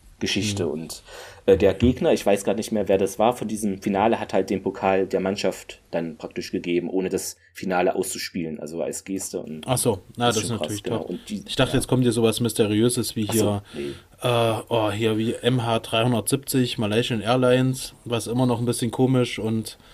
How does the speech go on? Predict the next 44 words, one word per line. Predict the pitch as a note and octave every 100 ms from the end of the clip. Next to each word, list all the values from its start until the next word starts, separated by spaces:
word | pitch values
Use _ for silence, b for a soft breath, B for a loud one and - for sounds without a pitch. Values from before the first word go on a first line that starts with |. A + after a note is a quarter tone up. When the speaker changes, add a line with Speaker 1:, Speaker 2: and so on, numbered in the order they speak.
| B B
Speaker 1:
Aber | A2
das | G#2+
muss | A2 A2
Speaker 2:
ja. |
Speaker 1:
man | A#2
sich | A#2 A2+
mal | G#2
vorstellen. | - B2 -
Also | - G2+ F#2+ B B
es | A2
ist | B2 -
was | A#2
anderes, | F#2+ A#2+ B2+ A#2+
wenn | A2+
man | A#2
beim | - G2+
Auto | A2+ B2 B2
zu | G#2+
wenig | G#2 G#2+ G2 - - _ _
tankt | - A2 C#3 C#3+ C#3
und | A2
dann | G2+ G2+
denkt | F#2 G#2
man, | G2+
ah, | F#2+
Mist, | A2+ -
ich |
bin | - G2+
liegen | A#2+ A#2+
geblieben. | G2+ G#2 -
Aber | G2 - B B B B _ _
es | A#2 -
ist | B2+
halt | A2+ -
schwierig | - G3 -
bei | A2
einem | G2+
Flugzeug. | G#2+ G#2 - G2+ F#2 - - -
Also | F#2+ G2 - _ -
ich | A#2+
Speaker 2:
Hm. | A2+
Speaker 1:
verstehe | G2+ - E2+
das | D#2+
nicht. | E2 -